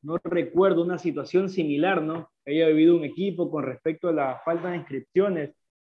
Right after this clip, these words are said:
Y uno dice, "Cuerpo técnico, qué preparador". Es importante, ¿no? Es importante siempre que uno ve los partidos,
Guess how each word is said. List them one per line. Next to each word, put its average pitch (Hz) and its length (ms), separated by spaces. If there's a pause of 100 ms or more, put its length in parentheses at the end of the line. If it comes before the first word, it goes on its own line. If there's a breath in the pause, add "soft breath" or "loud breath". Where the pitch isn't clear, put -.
(200)
Y 175 60
uno 180 120
dice, 180 380
"Cuerpo 160 340
técnico, 156 840
qué 151 140
preparador". 147 600
Es 127 160
importante, 170 760 (320)
¿no? 135 160 (180)
Es 135 160
importante 170 680
siempre 170 300
que 151 80
uno 170 180
ve 175 80
los 180 160
partidos, 175 640